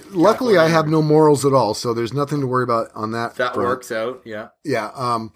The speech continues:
Speaker 1: no, honestly, for me, it was like, I mean,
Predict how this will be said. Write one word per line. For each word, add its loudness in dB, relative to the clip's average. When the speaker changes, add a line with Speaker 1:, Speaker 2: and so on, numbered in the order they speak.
Speaker 1:
no, 4
honestly, 2
for -6
me, 4
it 4
was -4
like, 0
I -8
mean, 0